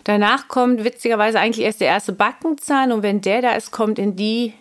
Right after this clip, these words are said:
Nische noch der fehlende Eckzahn. Der kommt dann halt so ein bisschen verzögert. Der allerletzte Backenzahn, der kommt dann nochmal zeitlich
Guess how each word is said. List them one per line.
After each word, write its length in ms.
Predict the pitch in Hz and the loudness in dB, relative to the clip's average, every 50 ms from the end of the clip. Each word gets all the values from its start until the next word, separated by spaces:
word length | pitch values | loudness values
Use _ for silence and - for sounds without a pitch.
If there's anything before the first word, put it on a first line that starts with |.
| - | -4
Nische 360 | 208 220 240 269 269 - - 233 | -2 0 0 0 0 0 -2 0
noch 200 | 214 208 208 - | 0 0 -2 -2
der 200 | - 208 202 196 | -2 -2 -2 -2
fehlende 420 | - - 214 202 202 208 190 - | -2 0 0 2 2 2 2 2
Eckzahn. 600 | - 196 - _ - - - 185 170 170 175 175 | 0 -2 -4 _ -12 -6 -2 -2 0 0 0 -2
Der 100 | 175 180 | -4 -4
kommt 240 | 175 - 185 190 180 | -2 -4 -4 -4 -4
dann 120 | 185 175 | -4 -4
halt 160 | 180 180 180 | -4 -4 -4
so 80 | - 190 | -4 -6
ein 60 | 185 | -6
bisschen 220 | 180 190 - - 196 | -6 -6 -6 -6 -6
verzögert. 760 | - - 185 - - - 190 185 190 175 165 160 160 - - - - - - - - - - - - | -6 -6 -8 -6 -4 -2 -2 -2 0 0 -2 -2 -4 -6 -10 -20 -20 -20 -18 -18 -20 -20 -12 -4 0
Der 100 | 185 147 | 0 2
allerletzte 500 | 190 202 190 214 - - - - - 208 | 2 2 2 2 -2 -4 -6 -12 -12 -10
Backenzahn, 800 | 208 - 196 202 202 - - 233 220 - - 220 208 208 214 214 | -2 0 -2 -2 -2 -4 -6 -6 -6 -2 -2 0 0 2 2 2
der 80 | 190 | 0
kommt 340 | 196 - - 220 208 214 202 | 0 -2 -2 -2 -2 -2 -2
dann 140 | 202 190 190 | -2 -2 0
nochmal 420 | 185 185 190 - 214 196 175 170 | -2 -2 -2 -2 -2 -2 -2 -2
zeitlich 460 | - - 190 170 180 185 185 185 190 | -4 -4 -2 -2 -2 -2 -2 -4 -6